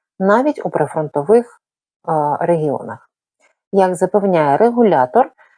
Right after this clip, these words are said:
від початку липня, цитую, "будуть встановлені чіткі параметри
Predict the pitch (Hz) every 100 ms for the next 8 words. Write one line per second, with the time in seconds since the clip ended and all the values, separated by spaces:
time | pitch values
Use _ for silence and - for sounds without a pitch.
0 | _ _ 180 214 208 202 196 196 165 -
1 | 175 160 180 202 - 247 240 - 220 -
2 | 175 160 143 143 - - _ _ 175 175
3 | 262 220 214 - - 247 247 208 165 160
4 | 156 156 - 226 - - 151 - 233 160
5 | 151 202 - 320